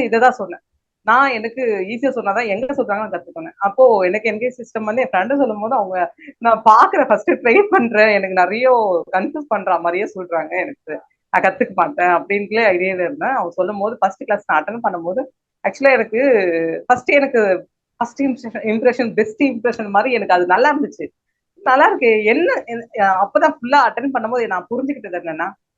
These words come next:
ஆ, ஒவ்வொரு கிளாஸ்லயும் வந்து ஒரு, ஆ, நா-, நார்மல் பீப்புளுக்கு, நார்மல் ஒரு ஜா-, ஜாதகம் கத்துக்க வரவங்களுக்கு என்ன மாதிரி சொன்னா அவங்க புரிஞ்சுக்குவாங்க,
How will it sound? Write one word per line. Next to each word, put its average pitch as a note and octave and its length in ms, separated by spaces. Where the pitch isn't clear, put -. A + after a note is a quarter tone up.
ஆ, F3+ 100
ஒவ்வொரு B3 400
கிளாஸ்லயும் A#3 540
வந்து G#3 260
ஒரு, G3+ 240
ஆ, G3+ 60
நா-, F#3+ 300
நார்மல் B3+ 400
பீப்புளுக்கு, D4 500
நார்மல் B3 460
ஒரு G3+ 240
ஜா-, F#3+ 300
ஜாதகம் B3+ 440
கத்துக்க A3 320
வரவங்களுக்கு A3 580
என்ன C4+ 200
மாதிரி C#4+ 260
சொன்னா B3+ 300
அவங்க A#3+ 200
புரிஞ்சுக்குவாங்க, G#3+ 680